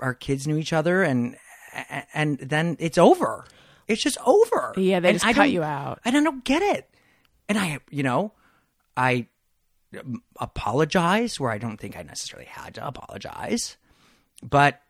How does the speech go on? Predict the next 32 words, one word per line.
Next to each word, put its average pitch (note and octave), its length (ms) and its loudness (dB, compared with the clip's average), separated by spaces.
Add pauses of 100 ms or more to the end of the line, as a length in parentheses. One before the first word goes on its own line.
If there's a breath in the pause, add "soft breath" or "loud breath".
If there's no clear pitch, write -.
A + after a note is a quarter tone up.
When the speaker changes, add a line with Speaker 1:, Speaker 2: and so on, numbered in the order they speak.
(200)
Speaker 1:
it B2+ 260 2
was C#3+ 140 0
done. D#3+ 360 2 (460)
It B2+ 80 -2
was D#3 140 -2
done. F3 220 4
The A2+ 60 -2
gauntlet C#3 280 0
was D3+ 100 -6
down. D#3 300 0
We G#2+ 80 -4
were C#3 160 0
axed. - 400 -4 (1000 soft breath)
Speaker 2:
Like, A3 220 -2
what A3+ 160 4
kinds A3+ 240 -2
of F#3+ 120 -4
things G3 220 -2
did D#3+ 200 -8
you D#3+ 100 -4
challenge E3+ 440 -6
them C3 180 -10
on? C3 260 -16 (1400 soft breath)
Speaker 1:
I G#3+ 140 2
saw F#3 260 2
something E3 540 0
that C#3 360 6 (460)
I C3+ 100 2
related C3 520 0
to, D3 480 0
and A#2+ 180 0
I A2+ 480 -2